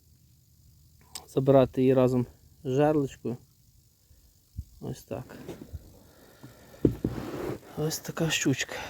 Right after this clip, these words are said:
Забираємо її, ось на сили вибила вже повністю. Ось там характерно. Ну, обдаємося на березі, можливо, і що це в неї тут таке.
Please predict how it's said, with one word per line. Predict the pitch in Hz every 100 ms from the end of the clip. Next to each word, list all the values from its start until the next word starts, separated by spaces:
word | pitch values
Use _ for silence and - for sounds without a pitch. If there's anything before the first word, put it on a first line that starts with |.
| - - - - - - - - - - - - -
Забираємо | 139 123 135 139 139 120
її, | 117 127
ось | 127
на | 131
сили | - 147 123
вибила | 123 151 135 127
вже | 113
повністю. | - 135 135 131 - - - - - - _ _ - _ - - - -
Ось | 160 -
там | 139
характерно. | - 135 - 143 170
Ну, | 226
обдаємося | 180 196 190 170 -
на | 151
березі, | 185 190 156 143
можливо, | 131 127 120 110
і | 123 - _ _ _ _ _ _ _ _ _ _ _ _
що | - 127
це | 123
в |
неї | 120 123
тут | - -
таке. | 123 - 165